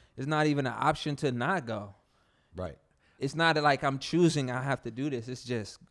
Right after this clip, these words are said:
Speaker 1: this is what's going on,
Speaker 2: I
Speaker 1: you
Speaker 2: think
Speaker 1: know?
Speaker 2: the credit you can take is not interfering with your potential, with the truth, with the higher frequency.
Speaker 1: Absolutely.
Speaker 2: And that is a credit that you can take. Now, to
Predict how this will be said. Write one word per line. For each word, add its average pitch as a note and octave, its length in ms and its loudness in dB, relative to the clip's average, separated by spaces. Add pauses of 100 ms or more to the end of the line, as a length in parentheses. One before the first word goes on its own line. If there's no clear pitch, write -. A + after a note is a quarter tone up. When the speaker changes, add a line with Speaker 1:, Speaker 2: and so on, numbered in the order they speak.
(420)
Speaker 1:
this A#2+ 220 -6
is G#2+ 160 -14
what's G#2 220 -10
going G#2 320 -4
on, F#2+ 260 -6 (120)
Speaker 2:
I - 40 -16
Speaker 1:
you G2+ 40 -10
Speaker 2:
think A#2+ 100 0
Speaker 1:
know? - 40 -6
Speaker 2:
the A2+ 60 -6
credit G#2 260 -6
you F#2 140 -8
can E2+ 140 -6
take E2 280 -8
is D#2 160 -10
not D#2 280 -8
interfering D2+ 800 -10 (420)
with D#2+ 220 -8
your D2+ 100 -8
potential, D2 500 -12
with C#2 120 -12
the D2+ 100 -14
truth, D2+ 480 -12
with D2 260 -12
the D2+ 80 -12
higher C#2 340 -12
frequency. D2 760 -12
Speaker 1:
Absolutely. D#3+ 500 -10
Speaker 2:
And D#2 260 -8
that E2 200 -8 (120)
is A#2 200 -4
a A2 40 -6
credit D#2 360 -10
that D#2 120 -12
you D#2 120 -16
can C#2+ 140 -14
take. D#2 260 -10
Now, F2+ 220 -6 (400)
to F2+ 100 -18